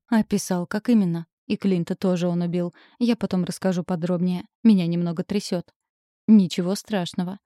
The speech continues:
Давай Зен отвезёт тебя к нам. Это рядом. Эмили дома. Я тоже сейчас подъеду". Дарби хотела встать, но качнулась. Зейн подхватил её вместе с собакой на руки.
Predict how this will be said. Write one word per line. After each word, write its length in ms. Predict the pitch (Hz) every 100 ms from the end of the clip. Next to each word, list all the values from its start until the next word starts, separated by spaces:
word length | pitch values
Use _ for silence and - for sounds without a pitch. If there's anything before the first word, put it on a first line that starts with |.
| -
Давай 280 | 214 214 302
Зен 220 | 226 185
отвезёт 400 | 170 190 175 165
тебя 220 | - 185
к 100 | -
нам. 220 | 190 175 - -
Это 220 | 180 202
рядом. 380 | 226 190 170 190 -
Эмили 320 | 185 175 202
дома. 340 | 185 180 170 - - -
Я 120 | 285
тоже 260 | 294 202 165
сейчас 380 | - 185 185 -
подъеду". 500 | 185 170 175 165 175 _ _ _ _ _ -
Дарби 460 | 202 208 247 254
хотела 500 | 254 190 - 180 170
встать, 540 | 160 - 175 170 - -
но 200 | 185 165
качнулась. 760 | - 180 - 190 170 175 - _ _ 190
Зейн 260 | 180 170
подхватил 580 | - - - 180 - 180
её 280 | 175 175 175
вместе 360 | 175 170 -
с 60 | 170
собакой 460 | - 180 170 - 180
на 160 | 175
руки. 260 | 170 -